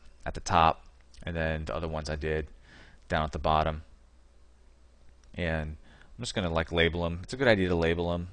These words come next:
just so that, you know, when you're talking over email or the phone or whatever, you can say option one and you both know what you're talking about. Option two, you know what you're talking about. Only thing also to mention is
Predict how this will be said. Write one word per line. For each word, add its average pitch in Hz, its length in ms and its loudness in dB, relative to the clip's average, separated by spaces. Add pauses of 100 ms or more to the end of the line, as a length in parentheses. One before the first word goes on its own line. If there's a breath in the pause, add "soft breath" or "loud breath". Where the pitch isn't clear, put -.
just - 220 -4
so 85 200 0
that, 80 300 4 (460)
you 104 80 -8
know, 85 80 -4
when 85 80 -4
you're 82 60 -6
talking 85 280 -2
over 80 140 -4
email 78 400 -6
or 78 40 -2
the 78 60 -4
phone 76 380 -6
or 71 80 -6
whatever, 80 520 0 (280 loud breath)
you - 80 -12
can 85 120 -6
say 85 120 2
option 78 400 2
one 78 300 -6
and 73 220 -8
you 87 100 -8
both 76 240 -2
know 73 100 -6
what 71 180 -6
you're 65 80 -6
talking 73 320 -4
about. 67 380 0 (100)
Option - 280 -6
two, 73 160 -8
you 67 120 -8
know 67 80 -8
what 65 80 -8
you're - 100 -10
talking - 280 -6
about. 69 320 -2 (3000 soft breath)
Only 120 140 -2
thing 113 160 0
also 92 220 2
to 85 60 -2
mention 82 360 -2
is 78 280 -4